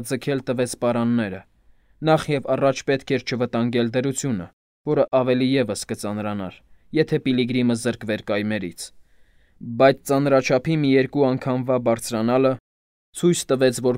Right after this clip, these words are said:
քամին միանգամից բոլորովին փոխվելու էր, այսինքն դեպի արևելք էր դառնալու։ Այդ երևույթը նորից մտատանջեց Դիկ Սենդին։ Ինչ անել հակառակ քամու դեպքում։ Դեսուդեն ընկնել։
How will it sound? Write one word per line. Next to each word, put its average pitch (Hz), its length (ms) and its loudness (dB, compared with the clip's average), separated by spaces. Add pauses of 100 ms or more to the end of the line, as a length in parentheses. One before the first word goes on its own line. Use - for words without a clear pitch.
քամին 139 400 -2
միանգամից 127 640 -2
բոլորովին 123 540 0
փոխվելու 131 500 -4
էր, 80 200 -10 (440)
այսինքն 151 520 0 (100)
դեպի 139 240 0 (140)
արևելք 139 440 -2
էր 95 160 -6
դառնալու։ 98 460 -6 (720)
Այդ 139 240 2
երևույթը 139 500 2
նորից 131 460 -2
մտատանջեց 127 760 -2
Դիկ 104 200 -8
Սենդին։ 98 420 -8 (720)
Ինչ 185 200 2 (120)
անել 120 260 0
հակառակ 117 500 -2
քամու 117 300 -2
դեպքում։ 113 380 -6 (580)
Դեսուդեն 131 600 0
ընկնել։ 113 320 -6